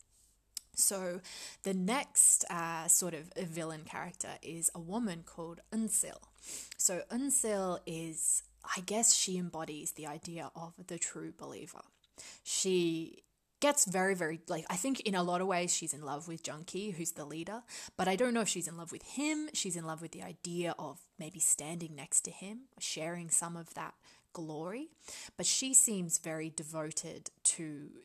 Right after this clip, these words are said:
the actual cause, to actually believing in the structure of this cult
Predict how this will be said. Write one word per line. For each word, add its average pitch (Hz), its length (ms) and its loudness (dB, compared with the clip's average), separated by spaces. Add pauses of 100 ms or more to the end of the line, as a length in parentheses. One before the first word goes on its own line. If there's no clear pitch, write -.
(120)
the 170 180 -8
actual 160 400 -4
cause, - 540 -4
to - 220 -2
actually 185 360 -2
believing 165 680 -6
in 170 380 -8 (240)
the 180 80 0
structure - 640 6
of 160 200 -10
this 165 180 -2
cult - 500 -6